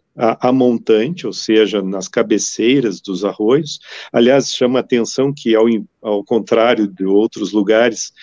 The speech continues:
a poluição aqui na regi-, na nossa região, ela é maior, eh, nos arroios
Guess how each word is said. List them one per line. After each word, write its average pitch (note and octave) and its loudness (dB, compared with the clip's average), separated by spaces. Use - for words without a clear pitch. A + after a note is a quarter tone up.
a A2 0
poluição A#2+ 0
aqui A#2 0
na G#2+ 2
regi-, G2+ -2
na G#2 -2
nossa A2 0
região, A2 2
ela A2 4
é A2 4
maior, A2 4
eh, G#2 -2
nos G2 -6
arroios G2+ 0